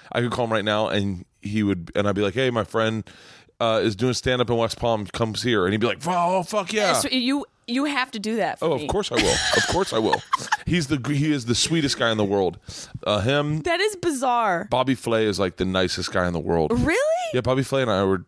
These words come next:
Speaker 1: in Dallas. We did. We, you know, you, you do these. Uh, they're called up, upfronts.
Speaker 2: Right.
Speaker 1: You know what upfronts
Speaker 2: Yeah,
Speaker 1: are,
Speaker 2: you
Speaker 1: but
Speaker 2: do, yeah.
Speaker 1: we do 'em differently at, at Scripps. We do 'em just by ourselves with food, tra-, uh, travel, D I Y, cooking, all the n-, networks, Great American Country,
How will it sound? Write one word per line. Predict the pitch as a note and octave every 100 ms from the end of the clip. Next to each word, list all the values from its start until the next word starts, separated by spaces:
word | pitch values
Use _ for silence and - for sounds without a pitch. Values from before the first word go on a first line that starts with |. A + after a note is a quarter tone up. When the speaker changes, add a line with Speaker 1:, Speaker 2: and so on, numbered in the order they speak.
| -
Speaker 1:
in | G2+ G2 F#2+ - _ _ - - _
Dallas. | G#2+ G2+ G#2 A2 -
We | A2
did. | G2+ F2
We, | G#2 - G#2+ -
you | B2
know, | A#2+
you, | A#2+ A2+ -
you | A2
do | G#2+ C3
these. | B2 A2+ F#2+
Uh, | G2+ F2
they're | D2 F2+
called | - F2+
up, | F#2 - -
upfronts. | G#2 G2 G2+ F2+ E2+ A3+
Speaker 2:
Right. | B3
Speaker 1:
You | D3+
know | D3
what | C3
upfronts | A#3+
Speaker 2:
Yeah, | D#4+ C4+
Speaker 1:
are, | -
Speaker 2:
you |
Speaker 1:
but | A3
Speaker 2:
do, | A3
yeah. | A3 E3+ F#3 -
Speaker 1:
we | C3
do | C#3+
'em | D#3
differently | B2 C#3 C#3 A#2
at, | G#2+ -
at | G#2 G#2 - - - -
Scripps. | - D3+ E3+ - -
We | - F#2+ F#2+ G#2+
do | F#2+ G#2+ G#2
'em | G2
just | A2+ -
by | A2
ourselves | G2+ - B2 G2 D2+
with | D#2+
food, | - G2+ F#2 D#2+
tra-, | - - - -
uh, | F#2+ F#2 E2+
travel, | - F#2 F2 F2
D | E2 F#2+
I | F#2+
Y, | F2+ F#2 F2 _ -
cooking, | G2+ F#2 E2+ F2 - - - - -
all | A2+
the | G#2+
n-, | A2 G#2+
networks, | - A#2+ - G2+ -
Great | G#2
American | G2 G2 E2
Country, | G2+ G#2+ F#2 E2+